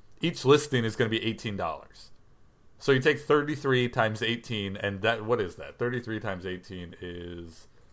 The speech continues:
thirty-three times eighteen, five hundred ninety-four for, let's say, thirty-three times thr-, it's about a hundred. Let's say it's about a hundred animals. It's probably less than a hundred.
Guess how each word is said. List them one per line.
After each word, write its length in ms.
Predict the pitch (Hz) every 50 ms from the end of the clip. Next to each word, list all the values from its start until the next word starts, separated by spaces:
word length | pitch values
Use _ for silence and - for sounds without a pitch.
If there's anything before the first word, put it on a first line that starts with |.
| - - - - - - - - - - - - - -
thirty-three 420 | 139 139 139 113 - 107 104 101 95
times 280 | 101 95 87 82 82
eighteen, 640 | 95 92 92 92 - - 90 85 85 82 82 82 - - - - - - -
five 420 | - - - 131 139 170 202 202
hundred 440 | 160 160 170 175 160 151 156 147 131
ninety-four 680 | 123 120 120 120 120 120 117 113 - 98 85 76 69 - - - - - - - - - - - - - _ - - - -
for, 480 | - 135 131 120 120 117 113 110 107 107 -
let's 220 | 110 120 135 135 -
say, 260 | - 139 131 131 120
thirty-three 1160 | 120 - - - 120 117 120 123 120 117 - - - 117 113 110 107 101 98 98 95 95 95 -
times 680 | - - - 107 95 90 90 87 87 87 - - - - - - - - - -
thr-, 180 | - 120 123 123
it's 180 | 123 127 -
about 200 | 147 139 151 147
a 60 | 139 123
hundred. 360 | 131 143 135 120 107 117 120
Let's 180 | 151 151 -
say 120 | - 170 165
it's 120 | 151 131
about 160 | 139 143 135
a 60 | 131 117
hundred 380 | - 135 131 123 117 123 117
animals. 240 | 107 98 90 95 123
It's 100 | 139 135
probably 280 | - 180 226 196 170 135
less 260 | 123 123 120 - -
than 120 | - 117
a 60 | 107
hundred. 300 | 110 107 92 87 - -